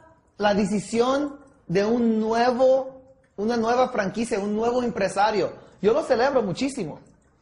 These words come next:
Porque yo soy tan extático que esta persona va a cambiar su vida, yo lo quiero celebrar. ¿Ok, guys? Hagan sentirse muy con gratitud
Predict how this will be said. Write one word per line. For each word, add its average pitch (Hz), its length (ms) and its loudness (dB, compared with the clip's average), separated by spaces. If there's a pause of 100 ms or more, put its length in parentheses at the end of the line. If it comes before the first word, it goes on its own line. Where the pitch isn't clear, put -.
(320)
Porque 214 240 0
yo 247 80 6
soy 262 200 0
tan 247 220 -2
extático 262 420 -2
que 226 100 -4
esta 226 180 -4
persona 233 280 -4
va 220 100 2
a 220 40 -10
cambiar 214 260 0
su 214 120 -6
vida, 269 560 -2
yo 190 100 4
lo 262 100 4
quiero 247 200 -2
celebrar. 175 600 -2 (1200)
¿Ok, 156 100 -8
guys? 202 400 0 (760)
Hagan 247 480 -2
sentirse 226 720 -2
muy 226 720 -4
con 175 480 -4 (340)
gratitud 185 720 -2